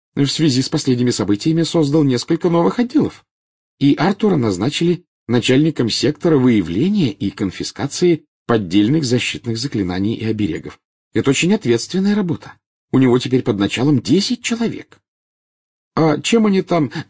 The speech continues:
понимаешь, сейчас все так напуганы, сам знаешь кем, и вот то тут, то там предлагают на продажу всякую всячину, которая якобы может защитить от сам знаешь кого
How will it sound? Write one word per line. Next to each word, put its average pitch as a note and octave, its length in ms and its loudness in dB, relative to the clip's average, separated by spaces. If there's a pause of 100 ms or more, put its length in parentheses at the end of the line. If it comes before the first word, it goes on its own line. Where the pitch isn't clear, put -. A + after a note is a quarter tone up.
(120)
понимаешь, F#3 500 -2 (680)
сейчас D#3 360 -2
все - 200 -2
так C3+ 240 -6
напуганы, A#2+ 920 -2
сам A2+ 260 -4
знаешь C3 260 -2
кем, D#4+ 220 0 (720)
и F3+ 80 2
вот A#3+ 240 0
то A#2 120 0
тут, - 320 -4
то G#2+ 100 -4
там F3+ 600 -2
предлагают D3 560 2
на D#3+ 100 0
продажу E3 400 0
всякую E3 340 -2
всячину, - 420 -8
которая G#2+ 480 0 (220)
якобы C3+ 540 2
может E3+ 380 2
защитить C#3 640 -2
от C3+ 140 0
сам A#2+ 220 0
знаешь A2+ 320 0
кого D3 400 -4